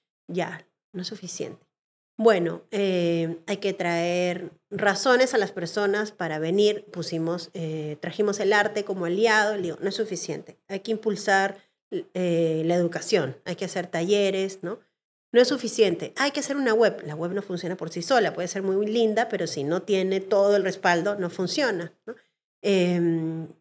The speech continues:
y luego, pues, en, invertimos mucho en la calidad del servicio que damos y estamos muy enfocados en no vender el producto, sino vender la experiencia, ¿no? No estar hablando de, "Oye, ya tienes esto, el último vibrador", sino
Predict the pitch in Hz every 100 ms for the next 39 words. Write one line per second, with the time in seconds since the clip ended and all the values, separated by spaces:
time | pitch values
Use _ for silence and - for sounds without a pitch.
0 | _ - 202 190 190 185 185 180 190 170
1 | 160 151 - - - 180 185 175 165 214
2 | 202 214 208 202 180 175 156 160 160 175
3 | 190 180 180 220 214 220 180 185 185 185
4 | 233 - 202 175 165 156 - _ _ 180
5 | 220 208 233 240 226 196 185 185 180 196
6 | 233 247 240 226 220 196 190 185 214 214
7 | 165 180 196 175 170 175 175 190 - 147
8 | 160 135 - - _ - 185 _ _ 233
9 | 254 254 254 240 226 220 233 233 226 208
10 | 196 190 - - 240 208 233 233 247 254
11 | 254 226 - 202 190 185 180 175 208 226
12 | 226 254 247 214 190 180 202 262 - 185
13 | 180 185 196